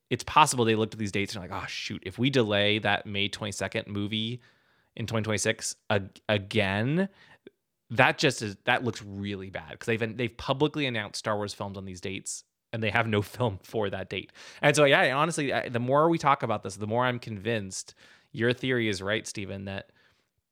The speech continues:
they looked at this and said, "Oh, shoot, we need a movie and we need it fast."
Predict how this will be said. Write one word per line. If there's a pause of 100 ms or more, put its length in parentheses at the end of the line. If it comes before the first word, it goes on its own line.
(500)
they
looked
at
this
and
said,
"Oh,
shoot,
we
need
a
movie
and
we
need
it
fast."